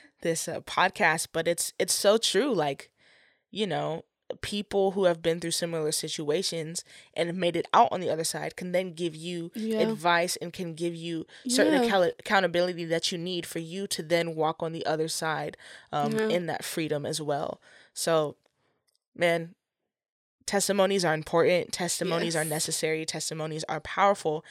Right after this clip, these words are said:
Speaker 1: Um, I think the most powerful thing, though, about the, a testimony or your testimony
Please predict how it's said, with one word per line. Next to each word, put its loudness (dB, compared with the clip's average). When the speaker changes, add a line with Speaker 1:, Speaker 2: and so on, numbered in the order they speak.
Speaker 1:
Um, -2
I 2
think -2
the 2
most 4
powerful 4
thing, 2
though, 4
about 4
the, -12
a 2
testimony 0
or -2
your 2
testimony -4